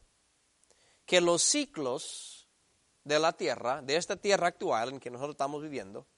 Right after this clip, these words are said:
no van a parar durante toda su existencia.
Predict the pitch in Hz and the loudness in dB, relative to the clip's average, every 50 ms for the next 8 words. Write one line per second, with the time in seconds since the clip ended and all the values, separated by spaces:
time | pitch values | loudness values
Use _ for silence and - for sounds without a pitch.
0 | _ _ _ _ _ _ - 123 135 151 160 160 165 165 160 - 139 127 131 117 | _ _ _ _ _ _ -14 -6 -2 0 2 2 2 2 2 0 -2 -2 -2 -2
1 | 95 87 - - _ _ _ _ _ _ _ _ _ _ _ _ _ _ _ _ | -4 -6 -12 -20 _ _ _ _ _ _ _ _ _ _ _ _ _ _ _ _
2 | _ _ 139 139 143 147 147 147 147 139 123 127 117 - 147 151 170 175 165 147 | _ _ -6 0 2 4 4 4 2 0 -4 -6 -6 -2 0 2 2 2 2 0
3 | - - 147 135 - - 131 - - 127 110 104 98 - - - | -2 -4 -6 -6 -8 -10 -12 -8 -8 -8 -8 -8 -10 -14 -14 -16